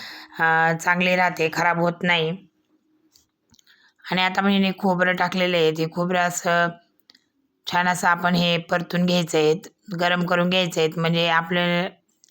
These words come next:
जो आपण प्रसाद बनवणार आहे हा जास्त काळसुद्धा टिकतो आणि खोबऱ्याचा वाससुद्धा येत नाही. यासाठी वाळलेल्या खोबऱ्याचे मी किस करून घेतलेले आहेत आणि हे गरम करण्यासाठी थोडंसं तुपाचा मी यामध्ये वापर केलेला आहे. तुपाने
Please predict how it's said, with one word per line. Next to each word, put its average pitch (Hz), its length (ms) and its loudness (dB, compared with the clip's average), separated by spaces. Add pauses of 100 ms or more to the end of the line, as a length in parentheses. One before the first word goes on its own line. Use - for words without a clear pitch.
जो 185 60 2
आपण 175 320 0
प्रसाद 180 300 -2
बनवणार 180 440 -2
आहे 160 160 0 (400)
हा 170 140 -2
जास्त 190 380 -2
काळसुद्धा 185 420 0
टिकतो 170 360 -4
आणि 165 400 0
खोबऱ्याचा 175 420 -2
वाससुद्धा 175 440 0
येत 165 240 0
नाही. 165 320 -2 (520)
यासाठी 180 440 0
वाळलेल्या 180 680 2
खोबऱ्याचे 175 480 0
मी 170 220 -2
किस 175 200 -4
करून 170 280 0
घेतलेले 170 360 0
आहेत 156 220 0 (1080)
आणि 175 180 0
हे 180 140 0
गरम 185 300 2
करण्यासाठी 180 760 0
थोडंसं 170 520 0 (100)
तुपाचा 175 360 0
मी 175 180 0
यामध्ये 170 300 0
वापर 170 360 0
केलेला 165 340 0
आहे. 156 100 2
तुपाने 175 600 0